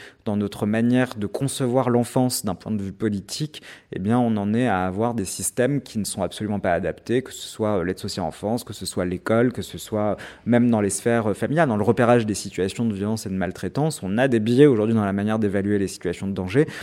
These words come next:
qui résultent de cela, euh, où on considère qu'on n'a pas trop à s'en mêler, que ça relève du domaine privé, qu'ils font comme ils veulent dans l'éducation de leurs enfants, parce que c'est déjà très compliqué d'éduquer un enfant. On se donne toujours des, des bons prétextes pour ne pas aller voir ce qui se passe dans les familles. Donc oui,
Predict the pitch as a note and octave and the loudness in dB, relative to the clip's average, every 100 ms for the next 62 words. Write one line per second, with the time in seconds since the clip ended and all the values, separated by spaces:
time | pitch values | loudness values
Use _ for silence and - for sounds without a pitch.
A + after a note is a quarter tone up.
0 | - - - A2+ G#2+ G#2+ D3+ D3 A2+ A#2 | -14 -12 -4 0 2 2 2 2 0 0
1 | - D#3+ D#3 - - G2 F2 D2+ G2+ G2+ | 0 -2 -2 -10 -2 0 0 -2 -4 -2
2 | G2 F#2+ A#2+ C3+ A#2 F#2 G2+ - A2 F#2+ | -4 -2 -2 0 0 0 -2 -2 -2 0
3 | G#2 G2 G2 A2 C3+ C#3+ C3+ - F#2+ G#2 | -2 0 4 8 8 6 2 -4 -4 -2
4 | G#2+ G2 G2+ F#2+ F#2 - F2+ G#2 A#2 G#2 | -4 -4 -4 -4 -4 -6 -4 -2 -2 -6
5 | F#2+ A2+ A2 A#2 A2+ A#2 A#2+ G#2+ G2 F#2 | -8 -6 -2 0 2 2 2 0 -2 -2
6 | G2 - G2 G2 G2 A2+ - - G2 F#2+ | -4 0 -2 -2 -2 -6 -6 -8 -4 -4
7 | - C3+ A#2+ A2+ A2+ A#2 G#2 G2+ G2 G2 | -2 -2 0 0 2 0 0 -2 -4 -4
8 | F#2+ F#2 - C3 C#3 - - - A2 G#2 | -4 -6 -2 -2 -2 -10 -16 -8 -4 2
9 | A2 A2 C3 C#3 C3+ G#2+ G#2 G#2 A2+ - | 2 2 0 2 4 4 4 2 0 0
10 | G#2 B2 B2 - - G2+ G#2 G2+ F#2+ F#2 | 0 2 2 0 -4 -4 -2 -4 -2 4
11 | D3+ D3+ B2+ A#2+ A2+ - A#2 A#2+ A2+ A2 | 6 8 6 4 0 -4 -4 0 0 0
12 | G#2 F#2+ G2+ A#2+ D#3+ - - - - A#2+ | -2 -2 -2 0 -2 -6 -18 -10 0 0
13 | - F#3+ F#3 | 2 2 2